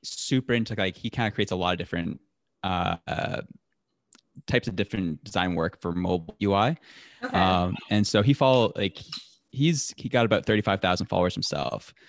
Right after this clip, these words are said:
Speaker 1: And so I kind of, al-, I've been following him for a couple of years. And then
Speaker 2: Mm-hmm.
Speaker 1: I just kind of, I think you were suggested because I was following him. And then I saw that he was following you. And I was like, "Huh, that one, yeah, she's doing some good work." And then I was like,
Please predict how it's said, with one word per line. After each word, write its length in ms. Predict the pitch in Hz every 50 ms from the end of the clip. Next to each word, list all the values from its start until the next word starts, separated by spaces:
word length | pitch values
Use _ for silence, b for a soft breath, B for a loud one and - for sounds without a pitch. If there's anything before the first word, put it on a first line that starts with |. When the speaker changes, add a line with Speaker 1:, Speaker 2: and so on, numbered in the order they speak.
| b b b b -
Speaker 1:
And 460 | - 104 98 95 92 90 90 87 87 87
so 180 | - - 107
I 100 | 101 98
kind 200 | - - 135 131
of, 40 | 117 104
al-, 60 | 101
I've 100 | - 110
been 120 | 107 113 101
following 300 | - 117 104 95 92 92
him 140 | 98 110 107
for 120 | - -
a 60 | 90 85
couple 220 | - 92 - -
of 60 | 90
years. 360 | 87 92 92 90 87 90 90
And 100 | 92 92
then 320 | 92 92 92 92 92 - -
Speaker 2:
Mm-hmm. 140 | - - -
Speaker 1:
I 260 | - 65 90 92 95 95
just 240 | 90 95 90 -
kind 300 | - - 98 92 90 87
of, 260 | 87 87 - - - - _ _ _ _ _ _ _ -
I 60 | 110 107
think 200 | - 135 135 117
you 120 | 107 113
were 80 | 117 113
suggested 720 | 110 - - 101 87 - 87 90 98 - - 123 117 120 - _ _ -
because 440 | 104 101 - - 98 104 104 -
I 40 | 101
was 100 | 98 101
following 300 | - - 107 104 98 95
him. 440 | 95 98 95 101 110 117 123 123 131 - _ -
And 200 | - 95 95 98
then 80 | 92
I 40 | 92
saw 160 | 90 - 104
that 120 | 95 85 90
he 100 | 92 92
was 120 | - -
following 340 | - - 90 90 87 90 92
you. 80 | 98 98
And 80 | 95
I 40 | 95
was 120 | 107 -
like, 200 | 107 98 90 - _ _
"Huh, 200 | - 392 117 107 104 - _ _ _ _ -
that 160 | - - -
one, 80 | - - -
yeah, 140 | - - 139
she's 300 | - - 123 110 - -
doing 220 | - 117 113 113
some 140 | - - 110
good 140 | 98 110 123
work." 280 | 151 - 131 - -
And 100 | - 101
then 100 | 101 101
I 40 | 101
was 80 | 104 104
like, 160 | 101 95